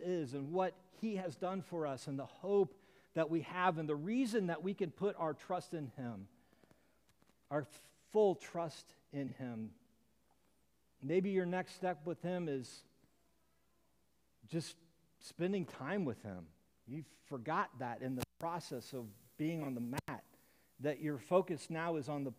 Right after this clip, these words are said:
pool, which leads to the next question, what do you need to let go of?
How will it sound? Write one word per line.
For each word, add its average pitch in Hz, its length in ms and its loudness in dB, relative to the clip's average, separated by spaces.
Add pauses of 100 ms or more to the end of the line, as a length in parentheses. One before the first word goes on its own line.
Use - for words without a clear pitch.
(120)
pool, 208 340 -4 (1160)
which 139 260 -4
leads 185 260 0
to 175 80 -4
the 160 80 0
next 170 260 -2
question, 175 540 0
what 165 200 2
do 170 60 -6
you 175 140 2
need 175 220 -2
to 165 60 -6
let 165 280 -2
go 165 240 -2
of? 107 220 -4